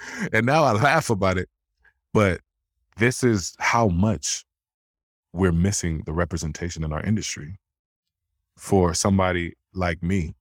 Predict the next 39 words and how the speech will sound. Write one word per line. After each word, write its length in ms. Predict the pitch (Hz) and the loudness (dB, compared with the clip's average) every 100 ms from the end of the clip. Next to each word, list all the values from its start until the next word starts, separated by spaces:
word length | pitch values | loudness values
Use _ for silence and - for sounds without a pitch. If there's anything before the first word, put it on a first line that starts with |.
| - | -6
to 140 | 85 | -6
call 560 | - - 95 95 98 107 - | -2 2 4 4 0 -6 -8
a 100 | - | -8
client 440 | - 90 92 80 | -6 -4 -2 -4
and 80 | 80 | -4
they 80 | 80 - | -8 -6
think 160 | 85 - | -6 -6
that 140 | 82 | -10
it's 160 | - - | -12 -12
a 20 | |
scam 340 | - 85 90 | -6 -4 -4
call 240 | - 78 73 | -2 -4 -4
from 300 | - 78 69 | -4 -4 -2
an 120 | 80 | -4
African 480 | 78 82 - 82 82 | -4 -8 -8 -10 -8
country 400 | - 95 107 127 _ - - _ - - | -8 -10 -10 -12 _ -20 -20 _ -20 -4
is 180 | 85 80 - | -2 -2 0
unacceptable, 760 | 110 110 - - - - - _ _ _ _ _ - | 0 0 -8 -12 -16 -16 -18 _ _ _ _ _ -4
right? 280 | 87 110 - _ - | -2 -2 -4 _ -12
So 380 | - 104 90 85 110 | -4 0 0 0 -2
I'm 100 | 107 | 2
very 240 | 131 107 | 2 2
open 280 | 107 135 110 | 0 0 0
about 340 | 95 90 87 - | 0 0 -2 -2
my 180 | 92 | -2
experiences. 600 | 82 - 90 87 85 80 | -2 -4 -4 -4 -4 -10
I'm 100 | 80 | -10
very 220 | 85 98 - | -4 -4 -2
open 280 | 101 98 87 | -2 0 -2
about 340 | 76 78 82 | -2 -4 -4
what 180 | 87 87 | -2 0
I've 160 | 82 | 0
had 180 | - 85 | -2 -8
to 60 | - | -10
face. 360 | - 120 151 - | -8 -8 -8 -8
And 300 | 87 85 98 - - _ _ _ _ _ - | -4 -4 -6 -16 -20 _ _ _ _ _ -2
I 120 | 110 | 0
believe 360 | 104 104 107 87 | 0 0 0 0
that 260 | 87 - | -2 -2